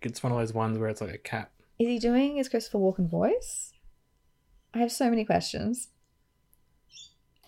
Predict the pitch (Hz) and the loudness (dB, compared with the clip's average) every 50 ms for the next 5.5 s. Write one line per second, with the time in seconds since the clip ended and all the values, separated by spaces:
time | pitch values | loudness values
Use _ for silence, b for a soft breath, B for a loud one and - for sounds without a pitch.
0 | - - 131 127 156 170 185 175 - - 160 151 143 139 131 - - - 123 127 | -14 -12 -8 -2 0 0 0 0 0 0 2 4 4 4 2 -2 -8 -6 -4 -4
1 | 127 - - 131 127 127 123 123 123 - - - - - 139 123 113 113 - - | 0 2 2 2 2 2 0 0 0 -2 -4 -12 -6 -2 0 0 0 0 -2 -2
2 | 120 117 113 113 110 110 101 107 101 98 98 98 101 _ - - 107 104 98 92 | -2 0 0 0 -2 -2 -4 -4 -6 -6 -8 -10 -12 _ -8 -6 -6 -4 -6 -6
3 | 98 - - - - - - 202 196 180 170 170 165 170 156 147 151 151 165 160 | -8 -12 -16 -20 -20 -8 -4 0 2 2 2 2 2 2 0 -2 -4 -4 -4 -4
4 | 156 151 151 147 156 170 180 - - - - - _ _ _ _ - 127 - - | -2 -2 -2 -2 -2 -2 -4 -6 -10 -18 -18 -20 _ _ _ _ -20 -8 -4 -2
5 | 123 120 127 - - 226 226 180 127 110 | -2 -2 -2 -6 -6 -4 -2 -2 -2 -2